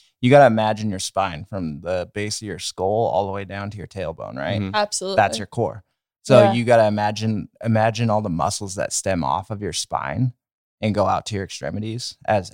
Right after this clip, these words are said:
Speaker 1: energy. So say you hang yourself from a bar by your hands
Speaker 2: Yeah.
Speaker 1: <laughs> and, you, and you're pulling your knees up. You gotta think of, okay, say your upper core, your upper abs are flexing, but not your lower abs. And then your low back is flexing.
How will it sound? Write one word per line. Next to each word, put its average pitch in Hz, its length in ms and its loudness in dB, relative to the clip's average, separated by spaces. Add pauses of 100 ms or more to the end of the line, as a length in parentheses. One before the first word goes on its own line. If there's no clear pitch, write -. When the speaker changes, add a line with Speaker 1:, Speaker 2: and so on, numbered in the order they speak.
Speaker 1:
energy. 101 480 -4
So 107 240 -4
say 113 240 -2
you 110 560 -6
hang 110 260 -2
yourself 101 400 -2
from 95 180 -10
a 87 100 -8 (340)
bar 95 480 0 (140)
by 110 120 6
your 104 100 0
hands 101 440 -4 (220)
Speaker 2:
Yeah. 127 280 6 (260)
Speaker 1:
<laughs> 156 360 10 (400)
and, 135 100 8
you, 123 240 4 (120)
and 127 160 2
you're 117 120 2
pulling 123 300 4
your 113 100 0
knees 107 340 -4 (100)
up. 110 360 4 (520)
You 120 160 4
gotta 113 340 6 (100)
think 107 280 -2
of, 98 280 0 (160)
okay, 104 360 -2 (180)
say 107 440 -2
your 101 260 -4
upper 101 280 2
core, 107 460 0
your 107 140 -2
upper 104 260 -4
abs 95 400 0
are 92 100 -6
flexing, 98 560 -4
but 95 120 -8
not 87 160 -4
your 76 100 -8
lower 78 260 -4
abs. 62 300 -6
And 104 100 0
then 101 120 -2
your 87 100 -6
low 92 200 -4
back 71 360 -4
is - 100 -10
flexing. - 460 -10